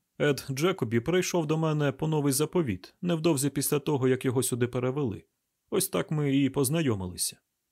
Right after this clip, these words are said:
«Але ж ви його виконавець». «Так, першим виконавцем заповіту вказано його дружину, а потім уже мене, як альтернативу,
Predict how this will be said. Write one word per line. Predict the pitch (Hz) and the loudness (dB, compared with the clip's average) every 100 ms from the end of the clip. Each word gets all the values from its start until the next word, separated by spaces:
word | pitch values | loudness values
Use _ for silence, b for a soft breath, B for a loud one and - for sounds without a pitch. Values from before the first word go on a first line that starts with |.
| _ _ _ _ _ | _ _ _ _ _
«Але | - 98 95 92 | -6 -4 -2 -4
ж | - - 113 | -6 -6 -2
ви | 117 | 0
його | 113 101 110 107 107 | 0 0 0 -2 -2
виконавець». | 113 - 147 127 87 - - - _ _ _ _ _ _ _ - | -4 -2 -2 -2 -4 -8 -12 -12 _ _ _ _ _ _ _ -2
«Так, | 185 110 - - _ - | 0 0 -6 -20 _ -4
першим | 190 170 - 156 | -2 -2 -2 -4
виконавцем | 156 160 156 147 160 135 | -2 -2 -2 -2 -2 -2
заповіту | 147 165 180 170 143 | -2 -2 -2 0 -2
вказано | - 147 139 135 131 123 | 0 0 0 2 2 2
його | 131 139 | 0 0
дружину, | 127 165 143 101 90 - _ _ - | 0 -2 0 -4 -6 -12 _ _ -8
а | - | -2
потім | 185 165 165 | -2 0 -2
уже | 156 160 | 0 0
мене, | 175 139 87 - _ _ - | 0 0 -2 -8 _ _ -8
як | 180 170 - - | -2 -2 -2 -2
альтернативу, | 170 170 175 180 180 180 101 87 | -2 0 -2 0 -2 0 -2 -2